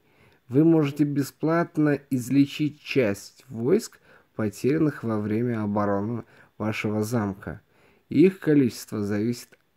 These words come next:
от уровня лазарета. То есть всё-таки есть, то есть. Уровень один шестнадцать. Так, а где больше сведений? Ага.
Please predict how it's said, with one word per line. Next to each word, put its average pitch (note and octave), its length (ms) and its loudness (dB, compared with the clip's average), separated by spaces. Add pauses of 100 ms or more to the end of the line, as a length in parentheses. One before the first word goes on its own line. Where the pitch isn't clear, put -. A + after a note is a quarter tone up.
(120)
от C#3 400 -10
уровня A#2+ 640 0
лазарета. G#2 800 -6 (1600)
То - 100 -8
есть A#2 140 -6
всё-таки A2+ 380 -12
есть, G#2+ 600 -6
то - 100 -16
есть. - 260 -20 (3250)
Уровень G#2+ 520 0
один G2+ 340 -2
шестнадцать. E3+ 760 -8 (300)
Так, G2 340 -8
а - 100 -10
где G#2+ 300 -4
больше G#2 480 -4
сведений? G2+ 840 -4
Ага. A2 500 -8